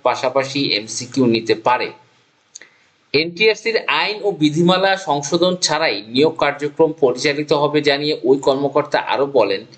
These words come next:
এনটিআরসির আইন দুই হাজার পাঁচ এবং বিধিমালা দুই হাজার ছয় অনুযায়ী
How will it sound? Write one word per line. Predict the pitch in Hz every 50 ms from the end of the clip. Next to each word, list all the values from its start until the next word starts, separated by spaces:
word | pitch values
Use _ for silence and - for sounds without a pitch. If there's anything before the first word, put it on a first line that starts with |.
| _ _ _ _ _ _ _ _ _ _ _ _
এনটিআরসির | 131 135 147 151 147 - 190 190 196 196 190 196 - 196 196 -
আইন | - 123 135 151 165 170 165
দুই | 143 143 147
হাজার | 151 160 160 160 156 -
পাঁচ | 165 131 104 90 - - - - - - _ _ _ _ _
এবং | 120 131 139 147 156 165 139 113 107 98 95 - - _ _ _ _ _ _ _ _ _ _ _ _ _ _ _ _ _ -
বিধিমালা | - - - - 170 190 180 233 262 262 247 208 143 110 120 156
দুই | - 135 131 139
হাজার | 151 151 160 175 170 -
ছয় | - - - 190 202 196
অনুযায়ী | 165 139 123 113 - 101 92 95 107 -